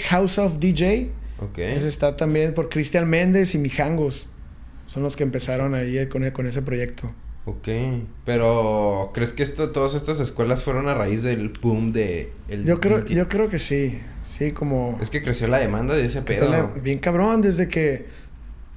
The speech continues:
Speaker 1: toda la música pop se fue convirtiendo ya en música electrónica. No sé si
Speaker 2: Ha sido como un
Speaker 1: todo,
Speaker 2: proceso bien raro.
Speaker 1: todo marcado así con el beat de que,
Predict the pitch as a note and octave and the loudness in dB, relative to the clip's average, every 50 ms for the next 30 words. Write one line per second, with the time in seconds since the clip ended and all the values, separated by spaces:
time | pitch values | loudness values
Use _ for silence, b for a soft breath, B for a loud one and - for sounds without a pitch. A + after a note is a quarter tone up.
0 | - - F#3 G3 G#3+ G#3 F#3 E3 D#3 F#3+ - F3+ C3 - E3+ F3+ E3+ - F#3+ F3 | 0 4 6 6 8 6 6 4 2 0 0 0 2 0 0 0 0 0 0 2
1 | F3+ F3 D#3+ F#3 F3 F3 D#3+ C3+ - D3 C#3+ D3 D#3 E3 E3 E3 E3 D#3+ F#3+ F3 | 2 0 2 2 2 2 2 0 0 0 0 2 2 2 2 2 2 0 2 2
2 | F3 D#3 C#3 - - - C#3 D#3 F3 F#3 F3+ A3 A3 A#3 A#3 A#3 B B B B | 2 0 0 0 -2 0 2 2 2 2 2 2 2 2 0 -2 B B B B
3 | B B B B - - - C#3 C#3+ C#3 C3+ - C#3+ D3 D3+ D3 C#3+ - - D#3 | B B B B -14 -8 -4 -2 -2 0 0 2 2 2 2 0 -2 -2 0 2
4 | D#3 D3+ C#3+ C3+ B2+ A#2+ A#2+ - - G#2+ G#2+ B2+ C3+ C#3 D3+ C3+ A#2+ D#3 D#3+ E3+ | 2 2 2 2 0 0 -2 -6 -8 -4 -2 -2 0 0 0 2 4 6 6 6
5 | F3 F3 D#3+ D3 D3 D3 C#3+ B2+ B2 A#2+ A#2+ A#2+ - D#3+ D#3+ F3 F#3 F3+ D#3+ C#3 | 6 4 4 2 0 0 -2 -2 -4 -4 -2 0 2 2 4 4 4 4 4 2
6 | C3 - D3 D3 D#3 E3+ E3 D#3 E3 - - F3 E3 D3+ C#3 C3+ D3 C#3 C#3 D#3+ | 0 0 0 2 2 2 2 2 2 2 2 2 4 4 2 2 2 2 2 0
7 | E3 - - C#3 C3+ C3 A#2+ A#2 | 0 0 0 0 0 0 -2 -4